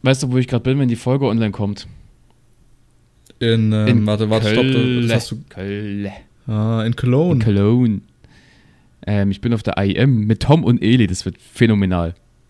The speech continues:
Speaker 2: Ehrlich jetzt?
Speaker 1: Ja, ja. Hä, bist du dumm?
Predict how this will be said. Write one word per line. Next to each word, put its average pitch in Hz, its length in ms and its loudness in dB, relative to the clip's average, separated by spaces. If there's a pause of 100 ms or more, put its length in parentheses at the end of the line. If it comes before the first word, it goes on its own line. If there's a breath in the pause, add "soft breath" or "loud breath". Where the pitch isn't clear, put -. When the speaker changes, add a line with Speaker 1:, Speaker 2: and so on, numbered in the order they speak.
(1200)
Speaker 2:
Ehrlich 175 340 4
jetzt? 98 300 4
Speaker 1:
Ja, 90 180 2
ja. 85 340 -2
Hä, 156 160 -6
bist - 160 -14
du 85 40 -10
dumm? 98 320 -4